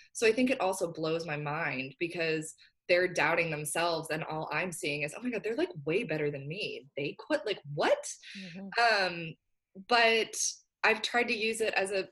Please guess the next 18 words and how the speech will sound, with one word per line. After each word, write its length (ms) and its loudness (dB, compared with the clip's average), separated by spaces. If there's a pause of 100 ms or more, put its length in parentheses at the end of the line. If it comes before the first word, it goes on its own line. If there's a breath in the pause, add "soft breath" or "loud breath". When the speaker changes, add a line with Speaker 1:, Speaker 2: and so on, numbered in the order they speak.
(140)
Speaker 1:
as 140 -2
a 180 -2 (160)
learning 480 -6
tool 380 -2
and 160 -6
just 180 -8
say, 240 0
like, 200 -2 (180)
"Well, 500 -4 (1300)
you 120 -2
know, 360 0 (260)
if 100 -2
I'm 240 2
looking 260 -4
at 120 -2
them 260 -2
thinking 380 -6
that, 380 0